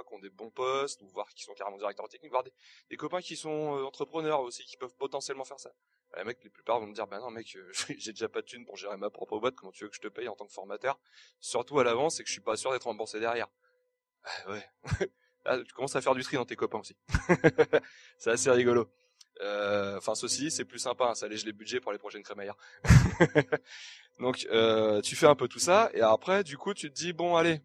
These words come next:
je vais contacter les centres de formation, parce que les centres de formation, c'est cool, parce que eux, ils l'ont l'agrément. Tu sais pas comment ils l'ont eu, hein, mais eux, ils l'ont. Bon, bah, très bien, tu passes par les centres de formation, le mec, il te dit, vas-y, c'est bon, moi, j'ai un client pour toi, donc en général, c'est pas du tout ce qu'il faut, le mec va te faire chier pour,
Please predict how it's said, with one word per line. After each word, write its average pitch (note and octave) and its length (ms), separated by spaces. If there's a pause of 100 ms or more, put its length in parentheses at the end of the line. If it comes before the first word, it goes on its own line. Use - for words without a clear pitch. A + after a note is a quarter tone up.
je G#2+ 160
vais B2 100
contacter C#3 380
les D#3+ 80
centres D#3 160
de D3 60
formation, D3+ 300
parce D#3+ 100
que C3 60
les A2 40
centres A2+ 140
de A2+ 60
formation, B2+ 400
c'est - 120
cool, E3+ 160
parce - 180
que A#2+ 80
eux, D3+ 180
ils D3+ 80
l'ont D#3 160
l'agrément. B2 360 (260)
Tu - 80
sais B2 60
pas D#3+ 140
comment F#3 220
ils F3+ 80
l'ont F3 160
eu, C3+ 100
hein, G#2 100
mais G#2+ 220
eux, C#3+ 120
ils D#3+ 60
l'ont. A#2+ 140 (580)
Bon, A#2+ 160
bah, G2+ 140
très - 180
bien, A#2+ 140
tu - 140
passes A#2 160
par A#2 100
les G#2+ 60
centres A2 160
de G#2 60
formation, B2 580 (400)
le A2 100
mec, D3 240
il C3 80
te C3 80
dit, D3 140
vas-y, D3 260
c'est E3+ 120
bon, F3 180 (300)
moi, A#2+ 120
j'ai C3+ 100
un B2+ 80
client C3+ 240
pour C3 180
toi, D#3 240
donc A2 200
en G#2+ 40
général, A2 360
c'est - 140
pas G2+ 140
du G#2 100
tout - 100
ce - 80
qu'il A2 140
faut, D#3 280
le A2+ 100
mec A2 140
va G#2+ 80
te - 60
faire A2 140
chier B2+ 180
pour, A2 240